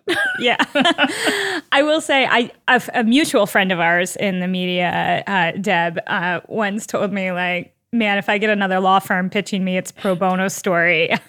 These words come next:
Speaker 2: <laughs> I'm gonna hurt myself." <laughs> And so I do have the sense that, that ha-, that there's just these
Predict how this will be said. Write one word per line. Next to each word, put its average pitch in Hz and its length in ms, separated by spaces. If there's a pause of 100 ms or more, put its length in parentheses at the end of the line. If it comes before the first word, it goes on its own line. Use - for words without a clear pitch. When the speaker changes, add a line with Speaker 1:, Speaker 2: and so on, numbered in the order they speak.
(100)
Speaker 2:
<laughs> - 240
I'm 349 400
gonna 226 360
hurt 240 160
myself." 202 600
<laughs> 403 60 (720)
And 330 160
so 339 200
I 311 140
do 349 240
have 285 220
the 220 120
sense 208 320
that, 196 160
that 180 160
ha-, 208 180
that 214 240
there's 208 220
just - 320
these 196 500